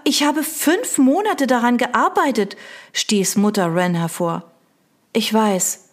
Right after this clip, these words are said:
Anna seufzte und ließ ihr Haar herab. „Wie ich schon sagte, die Putzmacherin fand ihre Klöppelarbeiten wunderschön, nur leider bringt Spitze nicht viel ein.“ „Und ob es das tut, wenn sie mit meiner Spitze erst einmal eine Haube oder ein Kleid verziert hat“,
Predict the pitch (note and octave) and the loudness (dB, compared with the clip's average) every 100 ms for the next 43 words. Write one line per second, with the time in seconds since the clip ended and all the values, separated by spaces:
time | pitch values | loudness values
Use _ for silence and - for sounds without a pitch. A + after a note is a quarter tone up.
0 | _ _ A3 A3 G#3 F#3 G3+ A3 G#3+ - | _ _ 0 4 2 2 2 0 -2 -6
1 | G3 F3+ E3+ G3+ - F3+ D#3 F#3 F3 D3 | -2 -2 0 -2 -2 -4 -2 -2 -2 -4
2 | D#3 - - - - - - D3 - G#3 | -6 -6 -16 -20 -20 -12 -4 -2 0 0
3 | G#3 A3 G#3+ - E3+ F3 - - A3 A3 | 2 0 -2 -10 -12 -10 -12 -4 -4 0
4 | G#3 G3+ G#3 G3 G3 G3+ G3+ F#3+ F#3+ F#3 | -2 0 0 0 -2 -2 -2 -2 -4 -6
5 | F#3 - A3 G#3 G3 F#3+ F#3+ F#3+ G3 F#3 | -4 -2 -2 -2 -2 -2 -2 -2 -4 -2
6 | G3+ G3 F#3+ B3 A#3+ F#3+ - - - - | 0 0 0 0 0 -2 -6 -16 -10 -2
7 | G#3+ G#3+ G#3+ G#3+ G#3 G3 G#3 G#3 - - | 2 2 2 2 0 0 0 0 -2 -2
8 | B3+ B3+ F#3+ F3+ - A3 G#3+ A#3 F#3+ - | -4 -2 -2 -2 -2 -2 0 0 -2 -4
9 | _ _ _ _ _ _ - F#4 - C4 | _ _ _ _ _ _ 0 0 0 -2
10 | G3 F#3+ G#3+ G3 - G3 F3 - - - | -2 -4 -2 -2 -2 -4 -4 -12 -18 -10
11 | F3 F3+ G3+ - G#3+ G#3 G3+ - C4+ C4+ | -4 0 0 2 2 2 0 -2 -2 -2
12 | A#3+ A3+ A3+ - G3+ G3 G3 F#3+ F#3 A#3 | -2 -2 -2 -2 0 0 0 -2 0 0
13 | A3+ F#3 F#3 F#3+ F#3 F3 - A#3 G#3+ - | 0 0 -2 -2 -2 -2 0 0 0 -4
14 | F#3 - F3+ F#3 E3+ | -4 -2 -2 -2 -6